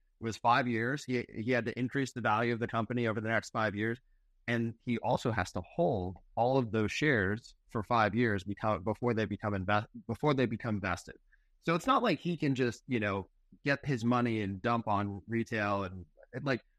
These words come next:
it, we're still waiting for another five years. Twenty twenty-eight is the first year where he would have access to this, you know, compensation.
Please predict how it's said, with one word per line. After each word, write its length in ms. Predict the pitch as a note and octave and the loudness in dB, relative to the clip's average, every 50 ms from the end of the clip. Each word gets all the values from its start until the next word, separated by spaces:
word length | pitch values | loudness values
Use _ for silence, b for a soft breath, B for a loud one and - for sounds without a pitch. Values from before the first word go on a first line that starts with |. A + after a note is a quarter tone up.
| _ _ _ _ - A#2 | _ _ _ _ -8 -6
it, 160 | A2+ A2 A2+ | -6 -6 -4
we're 140 | A2+ C3+ E3+ | -4 -2 -2
still 260 | - - A#3 A3+ E3+ | 0 2 2 4 4
waiting 340 | B2 A2+ B2 D3 C#3+ A2+ G2+ | 4 4 4 4 4 2 2
for 100 | - A2 | 0 0
another 260 | G#2+ A2 A2 G#2+ G2+ | 0 0 0 0 -2
five 280 | - - G#2 G2+ G2 G2+ | -2 0 0 0 2 2
years. 220 | B2 A2 F#2+ - | 2 2 0 0
Twenty 240 | - - D3+ E3 E3 | 0 0 0 2 0
twenty-eight 680 | - - D#3+ D3+ C#3 A#2 G2+ - G#2 A2+ G2+ F#2 E2+ - | 0 0 2 2 2 2 2 2 2 4 4 2 0 -2
is 160 | - G#2+ G#2 F2+ - | -2 -2 -2 -2 -4
the 80 | G2+ | -6
first 320 | - - A#2+ A2+ - - - | -4 -2 -2 -2 -2 0 2
year 180 | G#2+ A2 G#2 | 2 2 2
where 140 | G2+ G2+ G2 | 2 0 -2
he 160 | - A2+ A2 | 0 0 0
would 100 | G#2 G2 | 2 2
have 160 | G#2+ A2 G2+ F2 | 0 0 -2 -2
access 600 | - F#2 F#2+ - - - B2 A#2+ B2 - - - - | -4 -6 -8 -6 -2 0 0 0 -2 -4 -8 -12 -8
to 80 | - | -4
this, 320 | A2 F#2 G#2+ G#2 - - - - - - - - - - - - | 0 2 2 2 2 0 -6 -18 -20 -20 -20 -20 -20 -18 -10 -4
you 140 | G#2+ G#2 | -2 0
know, 120 | F#2+ F#2 F2+ - | 0 0 0 0
compensation. 720 | - A2 G#2 G2+ G#2 - - G2 G2 F#2+ - B2+ C3+ D#3+ | 2 2 2 2 0 0 2 2 2 4 2 2 0 0